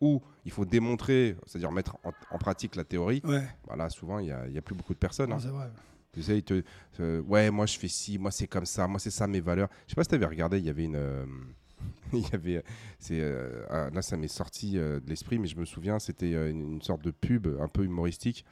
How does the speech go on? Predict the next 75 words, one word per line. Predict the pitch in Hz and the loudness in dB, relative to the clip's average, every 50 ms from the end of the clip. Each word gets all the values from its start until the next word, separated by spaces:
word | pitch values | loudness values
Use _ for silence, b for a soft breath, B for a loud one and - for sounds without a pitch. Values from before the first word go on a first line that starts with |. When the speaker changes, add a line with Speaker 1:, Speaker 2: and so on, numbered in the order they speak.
| B B B B B - - | B B B B B -12 -6
Speaker 1:
où | - | -2
t'avais | - 90 82 85 85 | 0 2 4 4 4
des | 85 85 | 2 2
gars, | 73 95 95 95 | 2 2 2 2
tu | 92 - | 0 0
sais, | - 101 95 | -2 -2 0
genre, | 85 90 82 82 82 | 0 0 0 0 0
ils | 78 | 0
parlaient | - 87 78 82 85 | 0 0 0 2 0
un | 82 76 | -2 -2
peu | - - 82 | -2 -4 -4
de | 73 | -2
leur | 80 73 - | -4 -4 -2
taf | - 92 87 90 - - | 0 0 0 0 0 -4
et | 73 | -6
tout. | - 95 | -4 -2
Il | 92 | -2
y | 82 | -2
en | 85 | -2
a | 92 | -2
un, | 95 | -2
il | 82 73 | -4 -6
était | 71 - 85 | -6 -6 -6
là, | 80 87 82 78 67 58 b b b b b b | -4 -2 -2 -2 -4 -6 b b b b b b
tu | _ - | _ -8
sais, | 87 | -6
genre, | 85 85 82 | -6 -6 -4
il | 80 | -4
est | 78 | -4
assis | 78 - - 90 | -6 -6 -8 -8
dans | 85 80 76 78 | -8 -6 -6 -6
un | 78 | -6
bureau, | 71 82 80 92 104 107 107 b b b b b | -4 -2 0 0 0 0 -2 b b b b b
genre, | - - 80 | -6 -4 -4
il | 80 | -4
doit | 69 76 73 | -4 -6 -6
faire | - 76 71 | -6 -6 -4
de | 73 | -6
la | 76 | -6
finance | - - - 85 82 78 76 78 80 80 - | -8 -8 -10 -8 -6 -6 -6 -6 -6 -8 -10
ou | - | -12
un | 76 | -14
truc | - - 80 - | -12 -12 -12 -10
comme | - 78 71 - | -10 -10 -10 -10
ça, | - 78 73 76 80 82 80 | -8 -6 -4 -4 -2 -4 -4
ou, | 78 71 76 71 71 71 67 | -6 -8 -12 -12 -12 -14 -14
tu | - - | -12 -12
sais, | 82 | -10
il | |
doit | 71 76 76 | -10 -10 -10
faire | - 73 | -10 -10
de | 71 73 | -10 -10
la | 73 | -12
compta, | - - 80 78 - - 71 76 78 78 76 67 67 | -12 -14 -16 -10 -8 -6 -4 -2 -2 -2 -4 -6 -8
et | - - - | -10 -14 -16
puis | - - 71 69 | -14 -14 -12 -10
là, | 76 76 76 76 | -8 -6 -6 -6
il | 69 67 73 76 | -8 -10 -12 -10
dit | 76 90 90 | -6 -4 -4
à | 80 | -4
son | - - 78 | -6 -8 -10
pote, « | 73 - 85 82 - b b b b b b b b - | -6 -4 -6 -6 -6 b b b b b b b b -8
Ouais, | - 85 78 | -6 -4 -4
tu | - - | -4 -4
sais, | - 85 76 | -6 -6 -6
moi, | 73 76 76 69 62 58 - | -4 -6 -6 -6 -6 -8 -8
franchement, | - - - - 85 82 82 | -10 -12 -12 -10 -8 -8 -6
je... | 78 73 60 55 52 62 | -6 -8 -8 -8 -8 -6
si | - - 90 | -4 -4 -2
j'avais | 85 90 82 85 - | 0 0 0 -2 -2
pu, | - - 95 95 90 | -4 -6 -4 -4 -4
euh, | 80 | -4
tu | - - 82 | -4 -4 -6
vois, | 76 71 | -6 -6
moi, | 67 | -8